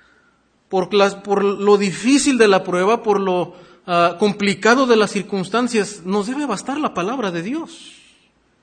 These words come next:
Eso es suficiente, no, no necesitamos otra explicación a las circunstancias, a las dificultades. No podemos estarnos preguntando siempre, "¿Por qué, verdad? ¿Por, por qué a mí? ¿Por qué pasa esto?".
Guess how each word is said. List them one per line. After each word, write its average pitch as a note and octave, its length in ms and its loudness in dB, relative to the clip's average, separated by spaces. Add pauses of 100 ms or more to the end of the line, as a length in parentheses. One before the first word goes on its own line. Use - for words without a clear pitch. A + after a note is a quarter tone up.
(120)
Eso B3 200 -6
es C4+ 40 -10
suficiente, B3+ 640 -4
no, B3 220 -2 (240)
no A#3 140 2
necesitamos C4 640 0
otra C4 220 0
explicación G#3 1040 -4 (1700)
a E3 80 -2
las D#3+ 180 0
circunstancias, C#3+ 840 -8
a D#3+ 60 0
las E3+ 160 0
dificultades. D3 1120 -10 (1500)
No G3+ 140 -10
podemos A3 420 0
estarnos G#3 400 -2
preguntando F#3+ 500 -2
siempre, G3 320 -6
"¿Por D#3+ 220 -8
qué, A3 260 -8
verdad? G3 200 -8
¿Por, F#3+ 180 -8
por E3+ 160 -6
qué A3 120 -6
a A3+ 60 -4
mí? A#3+ 300 -2
¿Por G3+ 200 -4
qué A3 120 -2
pasa A#3+ 360 0
esto?". A#3+ 440 -2